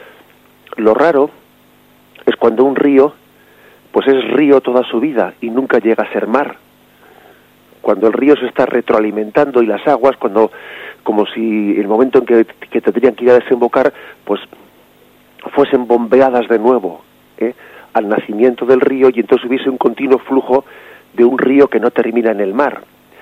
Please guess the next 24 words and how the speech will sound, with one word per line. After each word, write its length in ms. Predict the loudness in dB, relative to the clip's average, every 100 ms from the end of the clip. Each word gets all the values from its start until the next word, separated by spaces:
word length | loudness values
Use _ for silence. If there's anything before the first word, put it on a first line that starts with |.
| -20 -20 -20 _
Ese 240 | -2 2 2
río 340 | 2 2 2
que 120 | 0
no 120 | -2
termina 400 | 0 0 0 0
en 100 | 0
el 120 | 0 0
mar 240 | 0 -2 -6
sería 220 | -2 0
un 60 |
poco 240 | 0 -2 -2
imagen 500 | -2 -4 -6 -8 -10 -20 -20 -20 -20 -20 _ _ -8
del 160 | -4 -4
judaísmo 480 | -2 0 0 0 0
que 140 | 0
no 100 | -2
acepta 400 | 0 -2 -2 -4
en 80 | -6
Jesucristo 760 | -10 -8 -2 -2 -4 -12 -16 -18 _ _ _ _ _ _ _ _ _ _ -4
el 100 | -2
cumplimiento 640 | -4 -2 0 0 2 4
de 280 | 4 2 -2 -12 -20 -20 _
las 140 | -6
expectativas 760 | -6 -6 -6 -4 -6 -2 -2